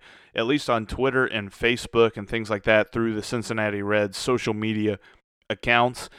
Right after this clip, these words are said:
And I know that that's kinda goofy, but it's something nice to have on in the background and be like, "Ah, baseball.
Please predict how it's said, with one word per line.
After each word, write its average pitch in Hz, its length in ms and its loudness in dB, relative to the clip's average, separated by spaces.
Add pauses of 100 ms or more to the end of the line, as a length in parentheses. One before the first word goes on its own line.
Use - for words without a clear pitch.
(180)
And 120 120 4
I 123 100 4
know 151 160 4
that 135 120 2
that's 127 220 2
kinda 127 240 2
goofy, 131 320 -4
but 196 160 -4
it's - 160 -12 (100)
something 226 320 -6
nice 175 220 -4
to 135 100 0
have 139 220 4
on 139 140 2
in 127 40 2
the 117 60 0
background 123 380 0
and 110 60 -4
be 110 60 2
like, 107 180 0
"Ah, 92 440 -10 (160)
baseball. - 520 -12